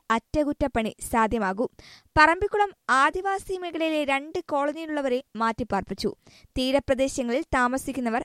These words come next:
ജാഗ്രത പാലിക്കണം. ഡാമിന്റെ സുരക്ഷയ്ക്കായി മറ്റ് രണ്ട് ഷട്ടറുകൾ കൂടി തുറന്നതോടെ പെരിങ്ങൽകുത്ത് ഡാമിലേക്ക്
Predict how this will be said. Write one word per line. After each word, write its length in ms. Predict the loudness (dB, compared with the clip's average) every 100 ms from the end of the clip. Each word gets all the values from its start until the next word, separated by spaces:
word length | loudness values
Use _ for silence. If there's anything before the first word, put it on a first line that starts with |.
| -6
ജാഗ്രത 520 | -2 4 4 4 2 0 0 0
പാലിക്കണം. 480 | 0 0 -4 -10 -10 _ -20 -20 4
ഡാമിന്റെ 420 | 6 6 4 -4
സുരക്ഷയ്ക്കായി 600 | 0 2 2 0 0 0
മറ്റ് 240 | 0 -4 -2
രണ്ട് 220 | -2 -2
ഷട്ടറുകൾ 400 | -4 -4 -2 0
കൂടി 180 | 0 0
തുറന്നതോടെ 440 | 0 2 4 4
പെരിങ്ങൽകുത്ത് 540 | 4 0 -2 -4 -2
ഡാമിലേക്ക് 500 | 0 2 0 0 -2